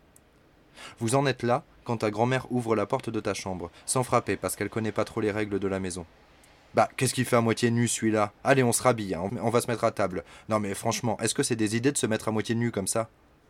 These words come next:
Ton cousin rougit et il remet son t-shirt à l'envers. Alors ta grand-mère doit l'aider pour le remettre à l'endroit et il rougit encore plus et il regarde par terre en plissant les yeux. Ta cousine en profite pour te parler dans l'oreille.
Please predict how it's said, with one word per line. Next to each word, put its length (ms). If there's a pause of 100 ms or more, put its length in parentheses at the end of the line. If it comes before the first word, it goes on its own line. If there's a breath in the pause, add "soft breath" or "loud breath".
(520 soft breath)
Ton 140
cousin 300
rougit 420 (260 loud breath)
et 120
il 80
remet 240
son 140
t-shirt 300
à 40
l'envers. 460
Alors 200
ta 120
grand-mère 280
doit 160
l'aider 240
pour 140
le 40
remettre 280
à 40
l'endroit 360 (160 loud breath)
et 120
il 80
rougit 300
encore 240
plus 400
et 100
il 80
regarde 380
par 180
terre 140
en 80
plissant 320
les 220
yeux. 100 (800 loud breath)
Ta 100
cousine 280
en 80
profite 420
pour 140
te 80
parler 320
dans 100
l'oreille. 380